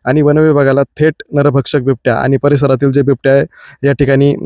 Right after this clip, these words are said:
अ, जे बिबटे या भागामध्ये बिबट्यांचं वास्तव्य आहे त्यांना, अ, ठार करण्याचा आदेश आला आणि या अनुषंगाने वन विभागाने, अ, आपली मोहीम त्या ठिकाणी चालू केली आणि या मोहिमेमध्ये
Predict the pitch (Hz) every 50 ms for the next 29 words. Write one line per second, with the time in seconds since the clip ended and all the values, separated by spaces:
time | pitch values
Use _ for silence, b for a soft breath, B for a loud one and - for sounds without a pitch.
0 | 143 131 135 - - 135 131 131 127 127 123 143 147 135 143 127 _ - 151 151
1 | 147 139 143 147 139 143 139 127 131 131 139 143 135 139 135 127 - - 135 131
2 | 139 135 131 123 - - 143 143 135 131 131 - 139 135 135 139 147 160 - B
3 | B B B B B B 143 143 143 131 - - 156 156 156 - 147 143 143 143
4 | 131 139 131 127 143 165 - 156 139 123 120 113 127 - b b b b b 120
5 | 127 139 147 151 143 135 151 156 156 147 160 160 - - 151 147 147 143 147 151
6 | 147 147 143 147 151 147 143 131 131 131 131 143 147 156 - _ _ _ _ _
7 | - 135 135 131 127 127 117 - - - 127 - 160 160 151 151 139 143 156 160
8 | 160 151 151 139 - 123 139 139 143 135 - 143 135 160 165 143 143 131 120 120
9 | 120 - b b b b 113 135 139 143 147 143 143 139 139 147 151 156 156 151
10 | 147 143 151 170